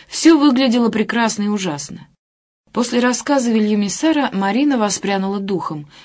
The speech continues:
а в ней вдруг проснулись доброта и истинное благородство. Со сноровкой настоящего политика,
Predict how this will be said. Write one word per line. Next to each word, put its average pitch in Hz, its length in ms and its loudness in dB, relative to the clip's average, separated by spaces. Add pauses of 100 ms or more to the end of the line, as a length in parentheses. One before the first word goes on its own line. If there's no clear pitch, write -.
(100)
а 160 80 -2
в 170 40 2
ней 196 140 4
вдруг 180 320 2
проснулись 170 560 -2
доброта 156 540 0
и 202 160 -4
истинное 190 580 -2
благородство. 185 840 -4 (440)
Со 214 160 -2
сноровкой 247 560 4
настоящего 214 760 0
политика, 202 680 -2